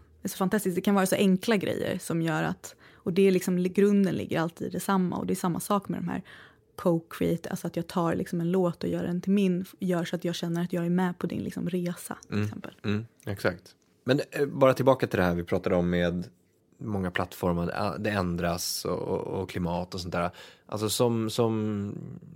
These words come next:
Speaker 2: artist, kreatör kan man ju känna sig kanske vilsen då. Vad, vad man
Speaker 1: Mm.
Speaker 2: ska lägga fokus på. Ehm, hur ska man liksom vara on top hela tiden? Hur ska man hålla i trender? Hur ska man hinna? Hur ska man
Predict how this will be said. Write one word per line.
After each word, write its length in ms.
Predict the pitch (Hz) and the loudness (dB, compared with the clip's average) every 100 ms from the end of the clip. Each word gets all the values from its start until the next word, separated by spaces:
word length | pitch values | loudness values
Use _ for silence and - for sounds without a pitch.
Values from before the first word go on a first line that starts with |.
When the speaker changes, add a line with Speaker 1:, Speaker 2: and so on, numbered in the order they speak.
| - | -16
Speaker 2:
artist, 460 | - 131 117 - | -4 -2 -2 -4
kreatör 540 | - 107 - 117 107 92 | -2 0 0 2 2 0
kan 140 | 95 | -2
man 60 | 95 | -4
ju 40 | |
känna 180 | 90 107 | -2 -2
sig 100 | 123 | -2
kanske 160 | 110 95 | -2 -2
vilsen 420 | 92 85 - 82 | -2 -2 -6 -8
då. 180 | - - - - - _ _ - | -8 -10 -14 -20 -20 _ _ -16
Vad, 300 | 104 95 76 | -4 -2 0
vad 60 | |
man 120 | 95 | 0
Speaker 1:
Mm. 120 | 90 87 | 0 0
Speaker 2:
ska 160 | - | -2
lägga 240 | 85 85 82 | -4 -4 -4
fokus 360 | 85 82 - | -6 -8 -10
på. 360 | - - 76 107 - _ - - _ _ | -6 -4 -4 -6 -16 _ -20 -20 _ _
Ehm, 580 | 95 87 82 82 80 90 - _ | -2 0 2 0 -4 -8 -16 _
hur 400 | - 110 101 95 | -2 0 0 -2
ska 220 | - 101 | -2 0
man 120 | 92 | 0
liksom 220 | 87 - | -2 -4
vara 220 | 87 85 87 | -4 -2 -4
on 100 | 87 | -6
top 320 | - - - | -8 -8 -8
hela 140 | 80 | -8
tiden? 380 | 85 - - 71 | -8 -10 -10 -10
Hur 140 | 90 95 | -6 -6
ska 220 | - 90 | -4 -4
man 360 | 87 85 85 - - - - _ | -4 -4 -6 -10 -18 -20 -20 _
hålla 320 | - 95 90 | -6 -4 -2
i 60 | 87 | -2
trender? 440 | - 87 85 82 | -2 -4 -4 -6
Hur 120 | 85 | -8
ska 140 | 90 90 | -8 -6
man 120 | 87 | -6
hinna? 560 | 98 95 85 85 92 85 98 | -4 -4 -4 -4 -6 -8 -12
Hur 80 | |
ska 180 | 92 - | -12 -6
man 320 | 90 85 85 | -4 -2 -4